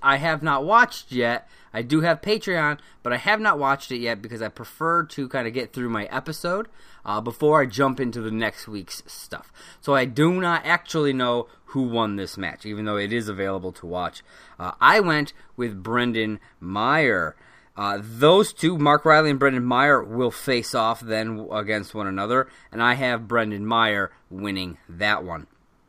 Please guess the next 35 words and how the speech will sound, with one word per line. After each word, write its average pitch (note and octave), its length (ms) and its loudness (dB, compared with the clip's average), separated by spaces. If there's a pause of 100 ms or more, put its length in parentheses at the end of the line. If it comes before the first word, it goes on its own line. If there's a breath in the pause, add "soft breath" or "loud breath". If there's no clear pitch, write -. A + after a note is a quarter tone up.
(800 loud breath)
Then D#3+ 120 0
we F3+ 60 4
have D#3+ 120 4
the B2+ 140 0
Lon C#3 380 4
Harris, C3 680 2
Paul B2 240 0
Preston F3 540 0
match. E3 460 -2
I A2+ 80 -2
have A2+ 200 -2
Paul A2+ 200 -2
Preston C3 440 2
taking B2+ 320 -4
that C#3 180 0
one. A3 220 -2 (560 soft breath)
And A2 140 -6
then A2+ 180 0
Ben C#3 300 6
Bateman C#3+ 480 2
versus C3 300 -4
Liz B2+ 240 0
Shannon B2 340 0
Miller. F3+ 320 2
I C#3 60 -2
have C3 180 -2
Ben C3 240 -2
Bateman G#2+ 580 -4
with E2+ 180 -16
that D#2+ 220 -6
one. D2+ 180 -12 (320 soft breath)
And A#2 80 -6
then A2+ 160 -2
those G#3 360 8
two F3+ 400 -2